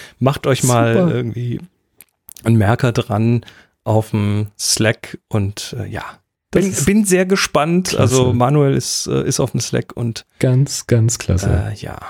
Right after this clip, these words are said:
Speaker 1: Ich,
Speaker 2: Top.
Speaker 1: also ich bin total happy, dass da jetzt was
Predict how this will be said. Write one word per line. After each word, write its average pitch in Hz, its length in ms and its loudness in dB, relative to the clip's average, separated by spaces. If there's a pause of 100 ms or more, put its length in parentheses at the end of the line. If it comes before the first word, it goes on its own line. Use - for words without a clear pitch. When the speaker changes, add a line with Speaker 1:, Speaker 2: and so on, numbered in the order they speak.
(760)
Speaker 1:
Ich, - 200 -2
Speaker 2:
Top. 131 240 2
Speaker 1:
also 135 160 0
ich 160 100 -4
bin 226 220 0
total 185 420 2
happy, 139 300 2
dass - 340 -4
da 104 280 2
jetzt 107 400 -2
was - 420 -6